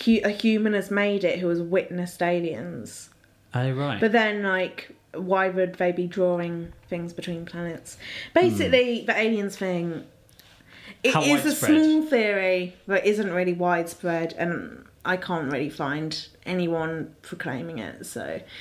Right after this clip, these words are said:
Speaker 1: it's just
Speaker 2: Yeah.
Speaker 1: a fun little sub-theory.
Speaker 2: <laughs>
Speaker 1: And then, sh-, shall we move on to my favourite theory?
Speaker 2: Well, what's your, what's your favourite theory, Catherine?
Speaker 1: My favourite theory, it's not the most interesting theory, it's just a theory that I,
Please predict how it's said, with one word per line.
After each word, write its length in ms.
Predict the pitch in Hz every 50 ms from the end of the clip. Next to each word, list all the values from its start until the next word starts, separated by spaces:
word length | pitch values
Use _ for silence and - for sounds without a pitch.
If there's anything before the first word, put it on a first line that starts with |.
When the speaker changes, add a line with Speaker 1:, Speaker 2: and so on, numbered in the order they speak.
| - - -
Speaker 1:
it's 160 | - 320 -
just 180 | 381 370 - -
Speaker 2:
Yeah. 60 | 254
Speaker 1:
a 20 | 254
fun 280 | - 214 202 196 190 185
little 380 | 156 151 175 185 180 180 175 -
sub-theory. 880 | - - - 190 175 175 - - 180 175 170 165 165 165 160 165 170 170 - - - -
Speaker 2:
<laughs> 200 | 156 156 - -
Speaker 1:
And 140 | 190 208
then, 240 | 214 214 208 202 196 - - _ _ _ _ _
sh-, 140 | 262 - 359 392
shall 160 | 330 320 381 370
we 80 | 339 349
move 160 | 359 349 320
on 140 | 311 294 294
to 80 | 277
my 120 | 254 240 233
favourite 600 | - - 208 196 185 175 175 165 151 - - -
theory? 300 | 170 92 80 82 82 95
Speaker 2:
Well, 240 | - 131 151 180 160 107
what's 240 | - 285 - -
your, 160 | 220 220 214 -
what's 200 | 190 185 - 262
your 80 | 233
favourite 480 | - - 269 269 269 226 120 190 - -
theory, 420 | - - 101 95 90 87 85 85
Catherine? 480 | - - 98 92 - - 101 90 82 85 - - -
Speaker 1:
My 120 | 285 -
favourite 320 | 330 453 466 440 370 339 311
theory, 180 | 339 - -
it's 120 | 254 254 262
not 180 | 349 339 -
the 60 | 320 302
most 400 | 294 269 262 262 - - - - -
interesting 800 | 220 226 226 233 247 240 - 233 196 196 - - 202 190 180 175
theory, 380 | - 180 160 156 156 156 156
it's 160 | - 214 226 -
just 260 | 294 320 311 - 311
a 60 | 302
theory 460 | 311 - 277 262 247 240 226 208 208
that 120 | 202 202 -
I, 460 | 220 226 220 214 208 208 208 208